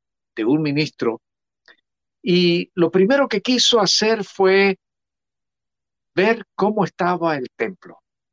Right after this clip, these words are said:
Él quería estar seguro que los fieles de aquella iglesia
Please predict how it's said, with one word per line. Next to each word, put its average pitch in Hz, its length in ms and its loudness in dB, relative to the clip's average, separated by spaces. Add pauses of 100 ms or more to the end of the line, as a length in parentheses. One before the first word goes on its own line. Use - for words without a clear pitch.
(360)
Él 226 140 -2
quería 247 380 2
estar 220 340 -2
seguro 226 720 2
que 185 100 0
los 139 400 0
fieles 226 520 0
de 185 120 -2
aquella 202 360 -2
iglesia 147 680 -2